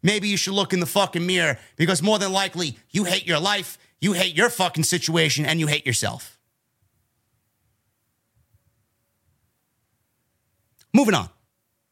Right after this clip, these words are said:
Jey Uso. Jey Uso was in the ring. He comes out. He's about to address his situation following the tribal court with Roman Reigns. He talked about how he and, and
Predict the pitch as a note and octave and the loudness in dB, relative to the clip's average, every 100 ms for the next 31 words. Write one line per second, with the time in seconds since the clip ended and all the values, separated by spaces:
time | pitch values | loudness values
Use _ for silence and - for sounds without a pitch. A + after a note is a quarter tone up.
0 | _ _ _ _ _ _ _ _ _ _ | _ _ _ _ _ _ _ _ _ _
1 | _ _ _ _ _ _ - F#4 F4+ E4 | _ _ _ _ _ _ 0 2 2 0
2 | B3+ B2 - _ _ _ _ _ _ _ | -2 -6 -12 _ _ _ _ _ _ _
3 | _ _ _ _ _ _ _ _ _ _ | _ _ _ _ _ _ _ _ _ _
4 | _ _ - D4+ D4+ D4+ C#4+ D4 D4 C#4+ | _ _ -2 0 2 2 2 2 2 2
5 | B3 B3+ B3+ B3 F3+ C4 C4+ C4+ B3+ C4 | 2 4 4 2 0 0 0 2 4 4
6 | B3+ B3 F#3+ - A#3 A3+ C#3 A3+ A#3 G#3+ | 4 2 2 2 4 4 2 2 2 0
7 | C#3 D3 G#3+ A3+ - F#3 C#3 B2 A3+ G#3 | 0 2 2 0 0 0 2 4 4 4
8 | - - - C#3+ B2 A#3 - G#3 A#3 - | 0 -2 0 0 2 0 0 2 2 4
9 | A3 G3 A3+ A#3 A#3 G#3+ F#3+ A3 A#3+ A#3+ | 2 4 2 2 2 2 0 4 4 4
10 | A#3+ - G#3 - _ B2+ A#2+ E3+ D#3+ F#2+ | -2 0 0 0 _ -2 2 4 2 0
11 | - - _ _ _ _ _ _ _ _ | -6 -16 _ _ _ _ _ _ _ _
12 | _ _ _ _ _ - F#3+ E3+ F#3 E3 | _ _ _ _ _ -2 0 2 2 2
13 | A3 A3 G3 A#3 A#3 G3 G#3 F#3 D3+ | 2 0 -2 -4 -4 -2 -2 -2 -4